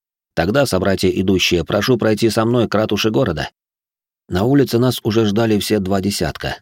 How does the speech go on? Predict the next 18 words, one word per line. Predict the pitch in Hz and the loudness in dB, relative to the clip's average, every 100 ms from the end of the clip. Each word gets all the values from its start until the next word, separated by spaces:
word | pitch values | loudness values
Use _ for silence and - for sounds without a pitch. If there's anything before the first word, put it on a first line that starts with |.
| _ | _
что | - - 80 | -8 -2 -2
прятались | - 82 82 82 80 | -2 -4 -2 -2 -2
до | 87 | -2
этого | 87 85 80 | -2 -2 -4
за | 82 | -2
углом | 85 82 82 | -2 0 -2
лавки. | 82 76 - - - _ _ _ | -2 -4 -8 -12 -14 _ _ _
И | - | -8
среди | 71 95 120 | -2 0 2
них | 123 135 | 0 0
нашлось | 151 139 131 127 | 0 2 0 2
ещё | 127 - 117 | 0 2 0
четверо | - 101 95 95 | 2 -2 0 -2
мастеров. | 95 - 101 78 - - _ _ _ | -2 -2 -2 -2 -6 -16 _ _ _
Кирт | - 92 - | -4 -4 -2
обернулся | 98 92 92 92 - | -4 -2 0 -2 0
и | |
спросил: | 90 95 92 80 71 | -2 -2 -2 -2 -4